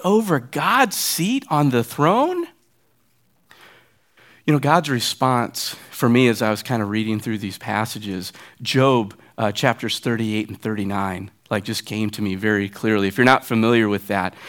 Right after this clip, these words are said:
um, what happens is, you know, Job's faced some real challenges in his life, and his friends come and tell him what he did wrong and what he should do differently. In the meanwhile, his wife tells him, "Just curse God and die already."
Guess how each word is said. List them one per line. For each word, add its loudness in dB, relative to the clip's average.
um, 4
what 2
happens 0
is, -4
you -2
know, 2
Job's 0
faced -4
some -2
real 0
challenges -2
in -2
his -6
life, 0
and -4
his -4
friends -2
come -4
and -4
tell -4
him -2
what -4
he -6
did -4
wrong 0
and -6
what -4
he -2
should -8
do -6
differently. -6
In -4
the -2
meanwhile, -2
his -6
wife 0
tells -6
him, -4
"Just -14
curse -8
God -2
and -4
die 0
already." -4